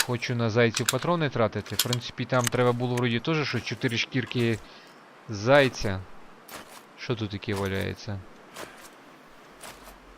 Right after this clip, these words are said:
Дрова. Ніфіга нам поки дров не треба, ми там, якщо щось...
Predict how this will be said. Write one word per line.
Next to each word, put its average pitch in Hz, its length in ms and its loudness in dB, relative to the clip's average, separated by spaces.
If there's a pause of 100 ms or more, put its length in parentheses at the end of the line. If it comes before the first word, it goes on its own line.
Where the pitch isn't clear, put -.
(760)
Дрова. 101 520 0 (300)
Ніфіга 110 440 -2
нам 107 140 0
поки 101 280 -4
дров 104 220 -2
не 107 100 -4
треба, 131 360 0
ми 104 120 -2
там, 104 240 -2
якщо 101 240 -8
щось... - 380 -4